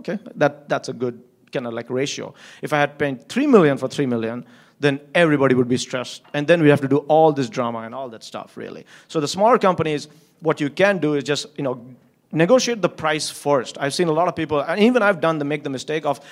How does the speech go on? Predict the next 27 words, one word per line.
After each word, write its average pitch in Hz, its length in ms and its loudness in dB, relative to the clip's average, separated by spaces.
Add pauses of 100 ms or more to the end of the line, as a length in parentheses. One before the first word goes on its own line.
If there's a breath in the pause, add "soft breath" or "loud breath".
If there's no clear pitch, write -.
(120)
"Oh, 190 60 -2
we 185 140 0
wanna 196 120 -2
do, 180 120 -2
and 165 200 -2
we 156 80 -4
wanna 160 200 2
talk 143 200 -4
about 135 240 -2
tech 165 220 -6
diligence, 151 400 -4
we 131 80 -12
wanna 131 160 -6
do 131 140 -8
this, 156 260 -2
we 135 80 -6
wanna 127 140 -2
do 135 140 -2
that, 160 280 4
we 135 60 -4
wanna 135 200 -4
do 127 300 -6
kinda - 160 -14
all 165 180 2
this 147 140 -2
other 143 180 0
conversation." 131 640 -6